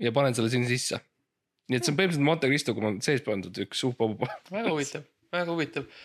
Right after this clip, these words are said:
Speaker 2: See, see meenutab mulle neid vanu, äh, ne-, ne-, neid veine, mida, mida mungad kunagi tegid. Et nad, äh, lihtsalt, äh, võtsid nagu, noh, tehnoloogia polnud nii arenenud, tu-,
Speaker 1: Okei.
Speaker 2: tuligi siuke, tuligi siuke siirup nagu peaaegu hästi siuke,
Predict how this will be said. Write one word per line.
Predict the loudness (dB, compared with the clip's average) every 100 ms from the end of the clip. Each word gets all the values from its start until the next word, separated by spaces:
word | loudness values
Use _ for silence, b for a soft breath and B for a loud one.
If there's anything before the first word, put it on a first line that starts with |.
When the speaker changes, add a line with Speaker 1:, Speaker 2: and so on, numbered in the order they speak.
| B
Speaker 2:
See, | -4 -2
see | 0 2
meenutab | 2 2 0
mulle | 0 2
neid | 0 0
vanu, | 2 2 2 4 2
äh, | 2 0 -2 -4 b b b b -6
ne-, | -6 -8 -20
ne-, | -10 -10 -4
neid | -2 2
veine, | 2 2
mida, | 0 0 0
mida | -2 -2 2
mungad | 2 2 0 -2 -6
kunagi | -4 -4 -4
tegid. | -4 -4 -8 -16 _ _ _ -18
Et | -14 -4
nad, | -4 -2 -2
äh, | 0 -2
lihtsalt, | -4 -6 -6 -2
äh, | 0 0
võtsid | -2 -6 -10 -6
nagu, | -4 -2 0 0 -2 b b b b b _
noh, | -10 -10 -8 -2
tehnoloogia | 0 2 2 2
polnud | 0 2
nii |
arenenud, | 2 2 -2 -4
tu-, | -6
Speaker 1:
Okei. | 0
Speaker 2:
tuligi | 2 2 -2
siuke, | -4
tuligi | -4 -4 -4
siuke | -4 -2
siirup | 0 2 0 -2
nagu | -6 -4
peaaegu | -2 -2
hästi | -2 -4
siuke, | -6 -4 -4